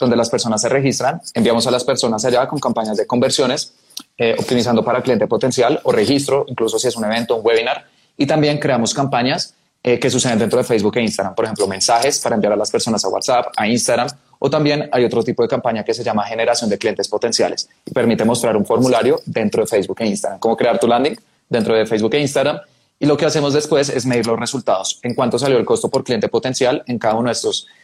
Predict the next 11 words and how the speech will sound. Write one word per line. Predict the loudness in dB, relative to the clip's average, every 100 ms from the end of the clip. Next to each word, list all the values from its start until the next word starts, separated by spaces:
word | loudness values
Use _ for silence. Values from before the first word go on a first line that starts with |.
| _
tres | -2 -2
canales. | 0 0 2 0 -2
Generalmente, | 0 2 2 0 0 -4 -4
cuando | -2
envías | 0 2 0
a |
las | -2 -2
personas | -2 -2 -4 -4
a | -2
una | 0
landing, | 0 0 -2